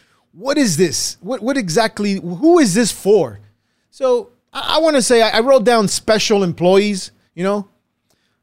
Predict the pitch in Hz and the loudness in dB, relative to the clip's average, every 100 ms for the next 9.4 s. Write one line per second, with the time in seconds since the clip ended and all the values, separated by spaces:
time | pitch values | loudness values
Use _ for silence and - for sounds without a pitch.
0 | _ 160 160 - 226 208 220 196 156 185 | _ -4 -2 0 0 2 2 0 2 2
1 | 196 196 165 160 - 160 170 160 - 156 | 4 2 0 -2 -2 -2 -2 -4 -8 -6
2 | 147 127 _ 180 - 175 - _ _ _ | -6 -10 _ -14 -6 -4 -6 _ _ _
3 | _ _ 180 202 - 156 175 180 180 175 | _ _ -2 -2 -2 -2 0 0 -2 -4
4 | _ _ _ - 170 160 170 180 - 185 | _ _ _ -10 -8 -2 0 0 -2 -4
5 | 170 170 160 - 147 143 143 175 170 156 | -2 -4 -6 -8 -8 -6 -2 0 0 0
6 | 156 180 170 185 180 _ _ _ - 135 | 0 2 2 0 -6 _ _ _ -10 -6
7 | 135 131 156 156 151 175 175 175 - 175 | -6 -6 -6 -4 -4 -4 -2 -4 -4 -6
8 | - 170 165 _ _ 170 147 170 180 147 | -4 -6 -8 _ _ -8 -4 0 0 0
9 | 170 175 185 190 | 0 0 0 -2